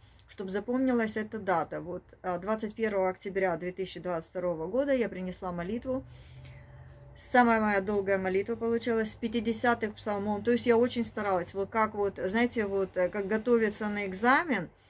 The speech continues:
вот, и вот как тот синдром отличницы, я очень старалась. А, Юля, а, я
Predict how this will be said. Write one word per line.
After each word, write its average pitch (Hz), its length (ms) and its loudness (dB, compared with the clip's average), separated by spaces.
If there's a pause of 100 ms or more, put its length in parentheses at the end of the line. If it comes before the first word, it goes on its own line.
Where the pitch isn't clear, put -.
(840)
вот, 202 340 2
и 190 40 4
вот 185 240 2
как 202 180 -2
тот 202 200 -2
синдром 202 460 2
отличницы, 214 640 0
я 185 160 4
очень 214 300 0
старалась. 180 560 -4 (460)
А, 185 300 2
Юля, 277 840 6
а, 196 520 4
я 208 560 4